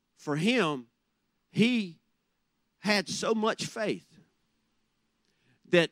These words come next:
after all this was done, he told 'em to pour water on the sacrifice.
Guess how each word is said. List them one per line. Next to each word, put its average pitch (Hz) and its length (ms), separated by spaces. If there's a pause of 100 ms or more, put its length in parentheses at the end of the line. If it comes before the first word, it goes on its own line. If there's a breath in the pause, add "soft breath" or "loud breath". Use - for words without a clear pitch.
(120)
after 208 360
all 240 300
this 220 300
was 214 200
done, 175 420 (800)
he 247 180
told 208 320
'em 127 240 (1500)
to 220 180
pour 220 280
water 190 520 (440)
on 254 540
the 196 100
sacrifice. 139 1200